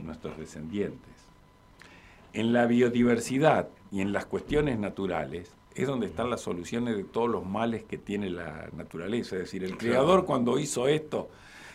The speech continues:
Speaker 1: te hizo la diversidad de los bosques, de las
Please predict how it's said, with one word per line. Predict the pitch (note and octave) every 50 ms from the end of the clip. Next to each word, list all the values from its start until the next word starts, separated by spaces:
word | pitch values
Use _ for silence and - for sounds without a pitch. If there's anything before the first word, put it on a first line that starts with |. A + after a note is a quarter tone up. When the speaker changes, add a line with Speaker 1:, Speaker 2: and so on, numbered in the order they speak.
| - - -
Speaker 1:
te | - A#2+
hizo | C#3 D3+ C#3+ D3+ C#3
la | C3 B2 A2
diversidad | - A2 A2 G#2+ G2 G2 - A2 G#2+ A#2 A#2+ B2+
de | A#2+ A2+
los | G2+ F#2+ F2+
bosques, | F2+ G#2+ A2 A2 A2 G#2+ G#2+ G#2 G2 F2 - - - F2+ E2
de | E2+ F2
las | E2 E2 D#2+